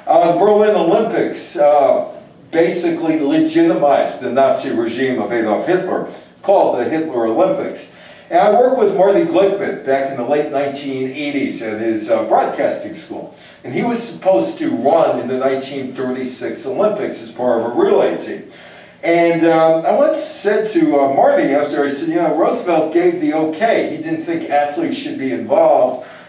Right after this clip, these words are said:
uh, in policy making, and it legitimized the Nazi regime. Was he right or wrong?"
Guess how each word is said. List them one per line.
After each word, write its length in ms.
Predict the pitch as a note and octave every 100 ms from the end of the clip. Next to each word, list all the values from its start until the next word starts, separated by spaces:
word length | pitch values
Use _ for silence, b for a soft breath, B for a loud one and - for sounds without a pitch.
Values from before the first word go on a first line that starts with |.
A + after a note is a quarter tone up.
| -
uh, 280 | D3+ C#3+ D3
in 140 | D3+
policy 600 | - F3 G#3+ G3 - D3+
making, 500 | - - - - -
and 140 | C#3+ D3+
it 160 | -
legitimized 800 | E3 - - B3+ - C3+ C3 B2
the 80 | C#3
Nazi 420 | B2+ B2+ B2 C#3
regime. 640 | C3 C3+ - C4+ - - B B
Was 180 | C#3+ C#3
he 80 | D3+
right 320 | B2+ B2+ B2+
or 80 | C3
wrong?" 480 | D#3+ - - -